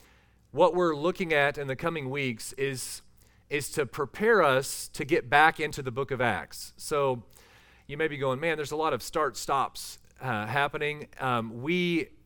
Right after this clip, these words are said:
we had looked several years ago now at the first twelve chapters of the book of Acts, and, uh, Andrew is gonna actually kind of give us that introduction, a reminder of where we were, and then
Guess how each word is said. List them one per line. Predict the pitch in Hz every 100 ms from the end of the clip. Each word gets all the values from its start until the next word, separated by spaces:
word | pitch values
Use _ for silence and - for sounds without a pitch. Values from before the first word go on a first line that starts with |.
| -
we | - 196
had | 196 139
looked | 127 180 196 - - -
several | - 170 165 160
years | 131 160 165 139
ago | 127 110 110 110 117 123
now | 117 107 104 123 -
at | 127 131 123 - - -
the | 123
first | - 160 160 - -
twelve | - - 156 160 156
chapters | 160 143 135 135 117 120 - - - _
of | 135 123
the |
book | 110 127 127
of | 113
Acts, | 104 123 - - - - - _ _ _ _ _ -
and, | 127 127 123 120 107 - -
uh, | 123 107 101 95 - _ _ -
Andrew | 160 185 175 147
is | 135
gonna | 143 131
actually | 127 139 135 127
kind | 117 151 127
of | 107 101 127
give | 147
us | 151 -
that | 135 127
introduction, | 127 147 135 131 131 - 131
a | 123
reminder | 123 120 123 139 151 139
of | 123
where | 113 135
we | 127 117
were, | 117 143 185 208 -
and | 139 143
then | 160 160